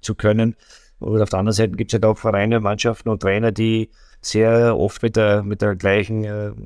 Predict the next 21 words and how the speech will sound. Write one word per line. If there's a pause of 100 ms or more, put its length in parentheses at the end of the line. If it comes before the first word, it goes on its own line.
ja, (100)
Aufstellung
spielen,
mit
dem
gleichen
Personal
spielen. (300)
Das
ist
das,
was
mich
auch
immer
wieder
interessiert.
Dann,
äh,
natürlich
auch,